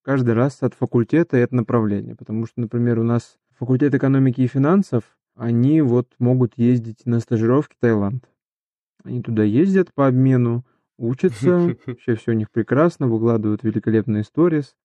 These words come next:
Speaker 1: У остальных, вот знаю точно, что было, нам предлагали, по крайней мере, можно было съездить на программу по обмену в Сербию.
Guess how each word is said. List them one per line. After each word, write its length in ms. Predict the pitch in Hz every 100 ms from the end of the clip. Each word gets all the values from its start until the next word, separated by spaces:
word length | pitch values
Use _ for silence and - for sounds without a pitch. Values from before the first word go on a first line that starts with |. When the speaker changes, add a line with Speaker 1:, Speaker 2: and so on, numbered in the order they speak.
| _
Speaker 1:
У 560 | 123 135 156 160 160 139 - _ _ _ _ _ _ _ -
остальных, 640 | 135 - 131 139 170 180
вот 220 | 135 147 -
знаю 580 | 127 139 139 127 123 123
точно, 720 | 127 123 - 120 113 113 110 107
что 180 | - 113
было, 560 | 110 113 110 107 107 - _ _
нам 260 | 135 127 113
предлагали, 460 | 117 110 113 110 104
по 120 | 113
крайней 240 | 110 107 107
мере, 200 | 107 104
можно 320 | 117 117 113
было 200 | 110 107
съездить 340 | - 110 104
на 520 | 120 117 117 113 110 117
программу 400 | 120 117 123 113
по 120 | 120
обмену 280 | 117 120 117
в 60 | -
Сербию. 460 | 185 196 123 104